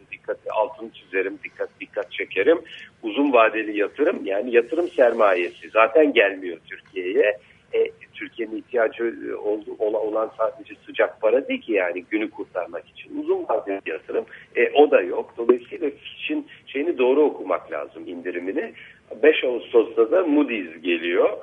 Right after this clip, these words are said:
Herhalde o da bunun dışında kalamaz, öyle gözüküyor. Avrupa Birliği, e, ile alakalı dediğim gibi, e, yani bu idam cezası üzerinden büyük bir kriz çıkıyor herhalde. Çünkü bugüne kadar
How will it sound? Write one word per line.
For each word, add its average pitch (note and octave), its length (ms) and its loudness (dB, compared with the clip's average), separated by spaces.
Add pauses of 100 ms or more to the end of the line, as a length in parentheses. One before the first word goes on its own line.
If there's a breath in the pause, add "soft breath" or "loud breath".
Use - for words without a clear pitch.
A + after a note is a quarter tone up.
(240 loud breath)
Herhalde B2+ 520 2
o A2+ 200 -4
da A2 220 -2
bunun G#2+ 220 -6
dışında G2 420 -6
kalamaz, A2+ 440 2 (140)
öyle G#2 200 -6
gözüküyor. F2+ 680 -4 (420 loud breath)
Avrupa E3 500 4
Birliği, C3+ 600 0 (180)
e, A2+ 60 -10 (760)
ile A2 120 -2
alakalı A2 800 -2 (120)
dediğim C3 320 -8
gibi, G#2+ 400 -6 (140)
e, G2 60 -8
yani F#2 360 -6 (100)
bu F#2+ 120 -14
idam A2 320 -4
cezası G#2 560 -6 (260)
üzerinden F#2+ 540 -6
büyük A#2 280 -10
bir F#2+ 160 -8
kriz A2 300 -6 (500 soft breath)
çıkıyor G2 400 -6
herhalde. F#2+ 420 0
Çünkü - 340 -10
bugüne D#3+ 340 2
kadar D3+ 360 4